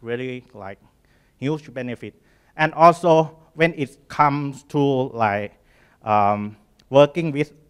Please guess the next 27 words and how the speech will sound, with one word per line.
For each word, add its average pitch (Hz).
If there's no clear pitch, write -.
nvidia 120
software, 117
you 135
can, 135
like, 107
easily 156
dodge 131
the, 101
like, 104
the 117
conflict, 147
the 107
requirement 120
that 143
you 113
usually 147
face. 123
Like, 104
uh, 110
for 147
example, 165
the 120
Open 156
three 131
D 117
now, 110
we, 120